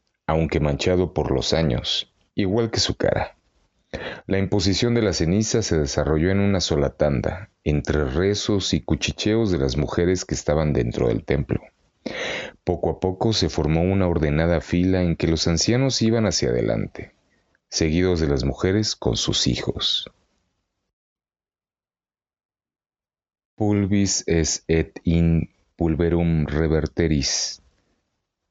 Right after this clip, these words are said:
Polvo eres y en polvo te convertirás",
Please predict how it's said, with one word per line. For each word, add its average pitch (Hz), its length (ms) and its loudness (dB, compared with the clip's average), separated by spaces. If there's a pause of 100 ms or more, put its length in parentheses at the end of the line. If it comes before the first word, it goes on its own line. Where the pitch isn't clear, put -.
(380)
Polvo 95 340 2
eres 113 440 0
y 71 80 2
en 67 120 0
polvo 71 320 0
te - 160 -2
convertirás", 58 920 -2